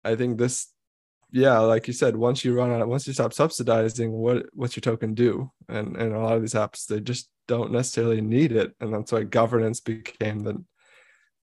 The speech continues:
you know, maybe the equity holders then can, they're not governance token holders, but they form governance. I don't know. I think there's a different way to do it. I think it combines a lot of traditional approaches, and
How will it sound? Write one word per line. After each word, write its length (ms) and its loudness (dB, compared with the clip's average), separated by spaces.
you 240 2
know, 280 -6
maybe 260 6
the 80 8
equity 300 4
holders 320 2
then 260 -2
can, 460 -2
they're 120 4
not 320 2
governance 400 2
token 320 0
holders, 240 2
but 120 0
they 380 -4
form 240 2
governance. 440 2
I 80 8
don't 100 6
know. 60 6
I 40 8
think 120 6
there's 240 4
a 40 0
different 320 0
way 120 0
to 100 -4
do 200 -2
it. 140 -4
I 100 -2
think 160 -2
it 80 -10
combines 420 2
a 40 0
lot 180 4
of 80 2
traditional 440 -2
approaches, 680 0
and 320 0